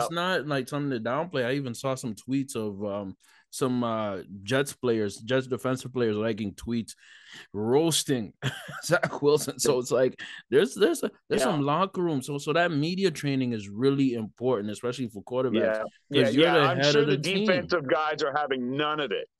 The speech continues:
Speaker 1: Oh, yeah, no. <laughs> They're pissed because, bro,
Speaker 2: <laughs>
Speaker 1: you, bu-, you, you, you, you,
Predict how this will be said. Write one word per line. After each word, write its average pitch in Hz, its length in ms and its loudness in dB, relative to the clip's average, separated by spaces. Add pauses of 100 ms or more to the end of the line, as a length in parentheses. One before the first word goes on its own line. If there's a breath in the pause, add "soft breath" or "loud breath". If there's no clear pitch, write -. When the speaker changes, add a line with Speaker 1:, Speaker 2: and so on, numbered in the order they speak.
Speaker 1:
Oh, 127 160 4
yeah, 104 220 -2
no. 90 300 -8 (120)
<laughs> 247 400 2
They're 185 280 4
pissed - 420 -6 (220 loud breath)
because, 156 280 4
bro, 170 220 6
Speaker 2:
<laughs> 165 100 4
Speaker 1:
you, 208 80 -2
bu-, 202 180 2 (160 loud breath)
you, 202 160 4 (140)
you, 202 160 0
you, 196 140 0
you, 202 200 2